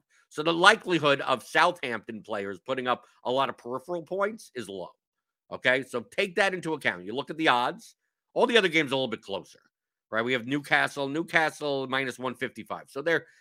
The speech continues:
they're a home favorite, but they're not, like, a large favorite. They're a th-, you know, sixty percent, sixty-one percent favorite. So, but they're more likely to have a little bit more possession,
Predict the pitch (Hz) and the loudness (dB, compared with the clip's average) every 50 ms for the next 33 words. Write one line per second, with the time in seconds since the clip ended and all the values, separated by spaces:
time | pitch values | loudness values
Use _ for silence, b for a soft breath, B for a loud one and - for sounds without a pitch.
0 | b _ 190 190 175 - 160 165 151 135 - - 123 113 107 87 101 90 - - | b _ 4 4 6 6 4 0 0 -2 -2 -2 -2 -2 -2 -2 -6 -8 -8 -10
1 | 98 - 135 135 147 139 135 - 123 120 95 - 110 110 117 117 113 113 101 82 | -6 -6 -4 -2 0 0 0 0 -2 -4 -4 -4 -6 -6 -4 -2 -2 -2 -2 -4
2 | - - 92 90 92 113 113 110 101 - _ 123 113 113 120 113 107 98 - - | -6 -12 -14 -10 -8 -6 -6 -6 -8 -8 _ -8 -6 -6 -6 -6 -8 -10 -12 -14
3 | 156 131 - - 135 117 - - 107 - 123 123 120 107 - - 123 - _ 127 | -14 -14 -14 -16 -18 -16 -14 -14 -10 -6 -6 -6 -6 -8 -14 -18 -20 -18 _ -16
4 | 123 120 120 110 101 - 107 - - 107 95 82 - _ _ _ _ _ _ _ | -10 -10 -10 -10 -10 -14 -20 -12 -10 -10 -10 -10 -14 _ _ _ _ _ _ _
5 | _ _ 117 110 98 82 76 73 71 - _ _ _ _ _ _ _ _ - - | _ _ 0 0 0 -4 -8 -14 -18 -20 _ _ _ _ _ _ _ _ -4 0
6 | 120 110 104 104 101 - _ - 139 120 - 175 175 196 196 185 170 170 170 170 | 0 0 0 -2 -8 -12 _ -4 -4 0 6 8 8 8 8 8 8 8 8 8
7 | 160 160 156 151 - - 185 202 202 156 147 151 165 175 185 185 185 196 185 190 | 8 8 6 6 4 0 -2 0 4 4 4 4 4 2 -4 -6 -6 -8 -8 -6
8 | 208 220 214 208 247 277 240 - - - | -6 -6 -6 -6 -4 -4 -4 -4 -6 -12